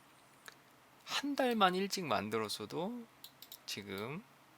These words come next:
이십 프로 수익. 네. 왜 이렇게 늦게 만들었을까요? 네, 여기서 이제 팔아,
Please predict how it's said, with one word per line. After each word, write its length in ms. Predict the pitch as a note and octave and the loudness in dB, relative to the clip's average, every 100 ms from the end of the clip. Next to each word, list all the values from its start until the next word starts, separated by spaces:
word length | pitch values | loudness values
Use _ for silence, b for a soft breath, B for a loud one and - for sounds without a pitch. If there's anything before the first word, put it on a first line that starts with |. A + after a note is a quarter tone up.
| - - | -18 -10
이십 380 | C#3 C#3+ D#3 | -2 -2 -2
프로 240 | - A#2 A2+ | -6 -4 -4
수익. 540 | - A#2 G2 A2 D3+ - - - - - - - - - | -2 0 0 0 -2 -10 -20 -20 -20 -20 -20 -20 -20 -16
네. 520 | G2+ G2+ G#2+ C3+ G3 - - - - - - B B B B B B B - - | -10 -4 -2 -2 -4 -10 -20 -20 -20 -20 -20 B B B B B B B -20 -8
왜 80 | A2+ | -6
이렇게 160 | C3+ | -6
늦게 240 | A2 A2 C#3+ | -6 -2 0
만들었을까요? 960 | C3 G#2+ F#2+ - F#2 F2+ A#2+ D3 D#3+ B B B B B - - - - - - B B - | 2 0 0 -2 -2 -4 -2 -2 -4 B B B B B -20 -20 -20 -20 -20 -20 B B 0
네, 80 | |
여기서 280 | A2+ D3+ E3 | 0 2 0
이제 120 | B2+ | 0
팔아, 440 | C3+ F3+ G3 F#3+ | 0 0 2 0